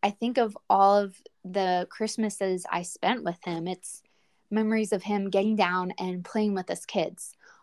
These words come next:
on the floor, um, or, you know, him trying to rip off,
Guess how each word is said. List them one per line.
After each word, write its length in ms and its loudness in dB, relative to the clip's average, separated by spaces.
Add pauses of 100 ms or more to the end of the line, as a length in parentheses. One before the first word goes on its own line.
(120)
on 120 2
the 80 0
floor, 520 2 (360)
um, 520 -2 (520)
or, 600 4 (1120)
you 120 2
know, 140 2
him 540 -2 (140)
trying 440 -2
to 520 0 (800)
rip 280 4
off, 360 6